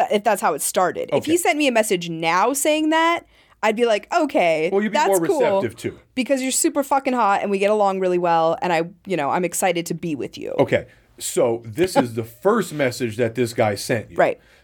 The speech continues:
Speaker 2: That's not how you open up. Once again, I don't wanna see "hey"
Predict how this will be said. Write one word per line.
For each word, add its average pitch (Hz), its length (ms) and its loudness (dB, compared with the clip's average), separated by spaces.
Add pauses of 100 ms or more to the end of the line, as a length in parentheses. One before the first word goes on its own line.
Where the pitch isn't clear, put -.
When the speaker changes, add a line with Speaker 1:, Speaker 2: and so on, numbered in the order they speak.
Speaker 2:
That's 143 340 2
not 143 460 0
how 139 180 0
you 131 300 0
open 127 260 2
up. 98 200 -4 (320)
Once 131 260 0
again, 123 300 0 (260)
I 123 80 -4
don't 127 100 2
wanna 131 140 -2
see 143 240 -6
"hey" 120 460 2